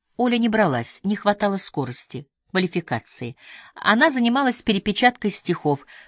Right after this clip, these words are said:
более всего Осипа Мандельштама и Иосифа Бродского, считала это своей общественной работой, а толстые книги отдавали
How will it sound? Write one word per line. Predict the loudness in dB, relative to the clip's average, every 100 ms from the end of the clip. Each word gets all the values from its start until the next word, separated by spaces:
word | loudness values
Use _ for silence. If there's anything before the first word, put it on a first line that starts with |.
| _ _ 0
более | 6 8 8
всего | 4 2 2 2
Осипа | 2 4 2 2 2
Мандельштама | 2 2 2 0 0 0 2 0 -2 _ _
и | 4
Иосифа | 6 6 2 -2 -2
Бродского, | 0 0 0 -4 -6 -8 -8 _ _ _
считала | -4 -2 2 2 2
это | -2
своей | -2 2 2
общественной | 2 0 0 -2 -2 -2 0
работой, | 0 0 -2 -4 -10 -12 _ _ _ _
а | 2
толстые | 4 2 2 0 -2
книги | 0 0 2 2
отдавали | 0 4 6 6 4 2